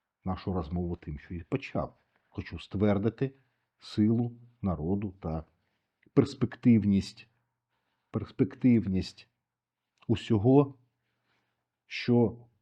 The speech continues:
народ може. Хотілося би, можливо, проц-, процитувати інший вірш, але я хочу процитувати той вірш, а,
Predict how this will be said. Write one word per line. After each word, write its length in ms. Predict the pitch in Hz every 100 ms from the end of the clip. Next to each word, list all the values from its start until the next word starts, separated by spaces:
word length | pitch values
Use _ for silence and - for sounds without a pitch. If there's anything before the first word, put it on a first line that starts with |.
| _ -
народ 400 | 110 101 113 95
може. 440 | 135 113 73 67 - - _ _ _ _ _ _ -
Хотілося 540 | - 113 127 117 -
би, 200 | 101 104 -
можливо, 360 | 110 - 107 98
проц-, 360 | 101 - - _
процитувати 760 | 117 - 113 117 104 101 101 - _ _ _
інший 520 | - 202 190 - 92 78
вірш, 440 | 78 71 - - _ _ _ _ _ _ _
але 380 | - 92 101 87 98
я 60 |
хочу 300 | 101 107 -
процитувати 720 | 117 104 - 110 107 98 -
той 180 | 101 110
вірш, 300 | 104 110 - _ _ _ _ _ _ _ _ _ _ _ _ _ _ _ -
а, 220 | 107